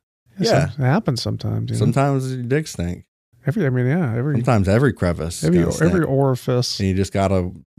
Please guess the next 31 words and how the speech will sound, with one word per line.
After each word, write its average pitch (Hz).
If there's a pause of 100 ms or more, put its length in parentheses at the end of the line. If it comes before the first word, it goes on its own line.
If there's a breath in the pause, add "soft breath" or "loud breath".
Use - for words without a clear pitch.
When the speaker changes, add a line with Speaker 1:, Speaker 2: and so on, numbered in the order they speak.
Speaker 2:
you 101
know, 92 (220)
Speaker 1:
Scrub 101
Speaker 2:
wa-, -
Speaker 1:
it. 98
Speaker 2:
wash 98
it 110
off. 120
Speaker 1:
You 151
go 156
scrubby. 175
Speaker 2:
You 101
gotta 98
wash 117
it. 90 (280)
Speaker 1:
You 185
look 233
like 202
you 165
don't 160
have 156
Speaker 2:
Or 254
Speaker 1:
a, 180
you 180
look 226
like 220
you 180
don't 165
have 147
a 139
nose 151